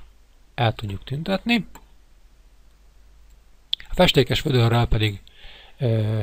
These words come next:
ki tudjuk tölteni a kijelölt, ö, részleteket. A kijelölés ikont használjuk, itt a kivágás ikont.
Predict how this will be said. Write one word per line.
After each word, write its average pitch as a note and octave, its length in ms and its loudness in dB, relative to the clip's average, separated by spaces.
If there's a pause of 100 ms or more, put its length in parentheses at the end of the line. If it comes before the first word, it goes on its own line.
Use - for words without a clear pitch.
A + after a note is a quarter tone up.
ki - 120 -2
tudjuk A2 260 0
tölteni A2 560 0 (360)
a G#2 260 -2 (260)
kijelölt, G#2+ 540 -2 (100)
ö, G#2+ 440 -6 (520)
részleteket. - 680 -6 (360)
A - 80 -6
kijelölés D3 580 4 (240)
ikont B2+ 360 -4
használjuk, B2+ 680 0 (640)
itt A2+ 160 -10
a A#2 100 -8
kivágás A2+ 520 -4
ikont. G3 420 -4